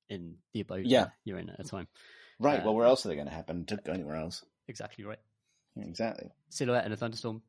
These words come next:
Speaker 1: flash of lightning. Caw-caw.
Speaker 2: Seagull, exactly.
Speaker 1: I <laughs> got into trouble on Twitter once.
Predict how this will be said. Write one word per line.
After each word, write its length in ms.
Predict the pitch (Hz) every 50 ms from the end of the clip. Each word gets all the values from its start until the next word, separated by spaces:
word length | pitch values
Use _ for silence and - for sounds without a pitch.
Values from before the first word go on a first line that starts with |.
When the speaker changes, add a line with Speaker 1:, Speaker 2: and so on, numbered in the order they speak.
| _ _
Speaker 1:
flash 180 | - 120 107 -
of 60 | -
lightning. 300 | 113 107 104 107 110 110 - _ _ _ _ _ _ _ _ _ _ _ _ -
Caw-caw. 240 | 208 - - 220 220
Speaker 2:
Seagull, 440 | 214 - - 101 95 101 110 - _ _ _ _ _ - - -
exactly. 520 | 101 87 98 98 - - 73 80 92 101 - _ _ _ _ _ _ _ _ _ _ _ _ _ _ _ _ _ _ - - - - -
Speaker 1:
I 120 | 117 123
<laughs> 160 | - 151 147 156
got 100 | - -
into 120 | - -
trouble 240 | - - 190 139 110
on 60 | 101
Twitter 260 | - - 127 - - 92
once. 320 | 90 90 - - -